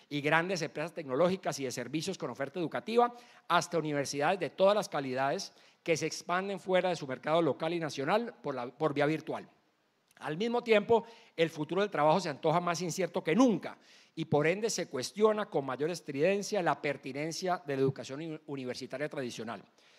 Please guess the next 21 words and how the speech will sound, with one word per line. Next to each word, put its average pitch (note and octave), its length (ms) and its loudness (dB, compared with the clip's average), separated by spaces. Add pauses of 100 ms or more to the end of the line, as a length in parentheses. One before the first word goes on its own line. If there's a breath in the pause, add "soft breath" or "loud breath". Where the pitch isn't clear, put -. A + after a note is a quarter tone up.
(880 soft breath)
Además, D3 520 0 (160)
en C#3 160 -8
gran D#3 240 -2
parte F3+ 240 -2
del E3+ 80 -2
planeta, F3+ 400 -2
incluida D#3+ 520 2
América F#3+ 360 0
Latina, D#3+ 260 -4
se D#3+ 140 -4
vive C#3+ 140 0
una F3 120 -2
transición D#3+ 680 0
demográfica E3+ 640 0
que D3 80 -4
implica D3 340 -6
que D#3+ 100 -6
la C#3 140 -2
proporción C#3 640 0
de G#3+ 80 4
jóvenes F#3+ 640 2